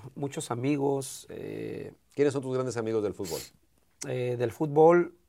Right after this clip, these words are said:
Speaker 1: eh, sigo viendo mucho aquí en Monterrey, que es donde, donde radico a, a, al Abuelo Cruz, me lo encuentro muy seguido, a, a Héctor El Pigo Gutiérrez, Héctor Becerra, eh, son los que más veo. Eh, pero bueno, tengo contacto con muchos otros en,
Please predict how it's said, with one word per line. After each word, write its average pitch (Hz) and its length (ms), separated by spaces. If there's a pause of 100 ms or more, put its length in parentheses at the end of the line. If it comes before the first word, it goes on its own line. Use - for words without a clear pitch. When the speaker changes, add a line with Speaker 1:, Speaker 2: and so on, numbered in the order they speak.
(100)
Speaker 1:
eh, 117 320
sigo 143 320
viendo 151 260
mucho 143 260
aquí 147 120
en 143 80
Monterrey, 135 440
que 135 120
es 131 60
donde, 127 260
donde 113 220
radico 117 500
a, 107 320
a, 107 640
al 120 160
Abuelo 110 280
Cruz, 143 440
me 120 140
lo 107 80
encuentro 117 420
muy 113 160
seguido, 139 540
a, 117 80 (120)
a 117 140
Héctor 113 300
El 110 80
Pigo 113 180
Gutiérrez, 127 600
Héctor 117 260
Becerra, 123 480 (840)
eh, 110 380
son 127 200
los 139 140
que 127 80
más 123 180
veo. 120 320 (500)
Eh, 117 240
pero 127 140
bueno, 151 200
tengo 147 220
contacto 139 440
con 120 160
muchos 127 320
otros 120 320
en, 110 320